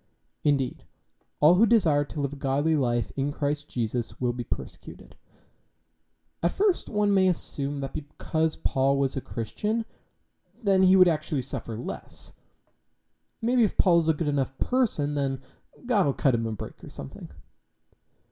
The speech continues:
Unfortunately, this isn't true in practicality. For one, Paul suffered a lot.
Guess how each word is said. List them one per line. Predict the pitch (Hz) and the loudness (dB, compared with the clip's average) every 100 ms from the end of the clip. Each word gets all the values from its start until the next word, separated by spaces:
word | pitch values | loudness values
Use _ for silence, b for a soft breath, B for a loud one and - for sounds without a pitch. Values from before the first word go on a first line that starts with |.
| _ _ _ | _ _ _
Unfortunately, | 175 - 359 - 208 175 170 175 - | -6 -2 -4 -2 0 0 0 -4 -4
this | 190 185 | -4 -2
isn't | 220 226 180 | -2 -4 -4
true | - 175 151 | -6 -4 -2
in | 135 | -2
practicality. | 120 107 - - - 160 - - _ _ _ _ _ _ _ _ - | -6 -10 -12 -16 -16 -16 -20 -20 _ _ _ _ _ _ _ _ -4
For | 190 | 0
one, | 214 233 180 | 2 2 0
Paul | - 151 135 | 0 0 0
suffered | 127 127 110 113 107 | 0 -2 -2 -6 -6
a | 120 | -6
lot. | 104 - - | -6 -6 -12